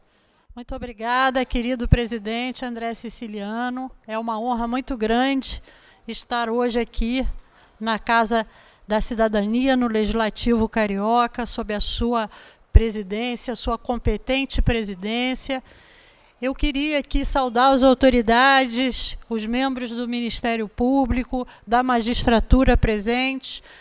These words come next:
na pessoa de um grande magistrado que representa o Rio de Janeiro no Conselho Nacional de Justiça, ministro Luiz Felipe Salomão, que nos orgulha todos os fluminenses pela sua grande atuação.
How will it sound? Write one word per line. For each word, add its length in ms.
na 180
pessoa 800
de 80
um 140
grande 400
magistrado 800
que 120
representa 840
o 60
Rio 320
de 160
Janeiro 680
no 140
Conselho 500
Nacional 600
de 80
Justiça, 680
ministro 560
Luiz 320
Felipe 460
Salomão, 760
que 100
nos 220
orgulha 640
todos 480
os 100
fluminenses 680
pela 260
sua 380
grande 400
atuação. 800